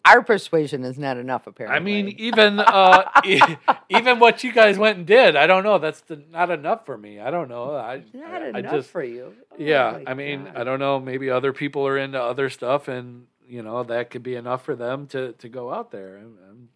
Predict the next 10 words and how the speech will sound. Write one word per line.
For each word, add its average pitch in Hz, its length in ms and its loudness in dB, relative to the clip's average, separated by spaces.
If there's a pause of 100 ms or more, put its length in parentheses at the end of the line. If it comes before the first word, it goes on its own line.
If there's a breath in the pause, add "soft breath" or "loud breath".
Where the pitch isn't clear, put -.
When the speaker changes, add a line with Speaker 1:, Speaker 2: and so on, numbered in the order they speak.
(180)
Speaker 2:
I'm 107 140 -20
just 107 200 -20
saying, 110 380 -14 (760)
give, 170 280 0 (240)
per-, 185 140 0 (120)
try 233 180 8
to 196 120 2
persuade 156 540 0
me, 101 280 -14
and, 113 280 -12